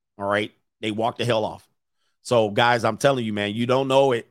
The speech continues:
until you deal with it. Yeah, that's a situation where you can't win.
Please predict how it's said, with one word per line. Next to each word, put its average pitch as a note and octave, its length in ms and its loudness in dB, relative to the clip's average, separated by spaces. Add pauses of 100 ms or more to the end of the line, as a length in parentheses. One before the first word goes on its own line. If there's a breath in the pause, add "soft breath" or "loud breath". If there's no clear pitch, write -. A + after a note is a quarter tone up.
until A2+ 260 -4
you A2 140 -4
deal A2 240 0
with G2 180 -2
it. F2 180 -10
Yeah, G#2+ 260 2
that's A#2+ 280 -2
a B2 60 -6
situation A#2 540 -4
where G2+ 120 -4
you G2+ 200 -6
can't F#2+ 340 -4
win. F2+ 400 -6